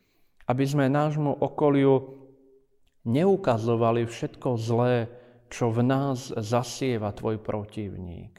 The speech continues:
Pane, nech nie sme ako osobnosti pochybných mravov, ktoré aj vďaka nejakým púdom alebo živočíšnosti odhaľujú svoje tela,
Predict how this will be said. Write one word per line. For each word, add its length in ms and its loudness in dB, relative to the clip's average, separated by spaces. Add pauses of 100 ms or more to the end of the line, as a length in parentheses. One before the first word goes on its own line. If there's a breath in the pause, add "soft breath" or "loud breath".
(1300)
Pane, 340 4 (540)
nech 240 4
nie 320 2
sme 240 0
ako 400 -2
osobnosti 640 -2
pochybných 720 -4
mravov, 640 -2 (560 soft breath)
ktoré 520 4 (520)
aj 120 2
vďaka 380 4 (880)
nejakým 400 -6
púdom 340 6
alebo 400 0
živočíšnosti 1400 -4 (720 soft breath)
odhaľujú 720 2
svoje 560 -4
tela, 560 2